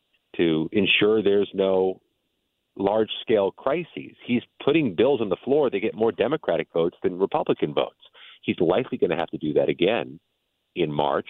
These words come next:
to keep the government open. What if he does that on the border security Ukraine money?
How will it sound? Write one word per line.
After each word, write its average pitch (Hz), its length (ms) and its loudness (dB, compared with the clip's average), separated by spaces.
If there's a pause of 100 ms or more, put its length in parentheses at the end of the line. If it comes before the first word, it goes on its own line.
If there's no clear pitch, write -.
to - 80 -14
keep - 160 -6
the 87 80 -8
government 71 380 -4
open. 67 340 -2 (380)
What 156 240 0
if 170 160 -6
he 135 80 -6
does 110 340 0
that 69 300 -2
on 85 220 -6 (100)
the 90 60 -2
border 101 360 2
security 104 460 -2
Ukraine 92 520 0
money? 65 380 -6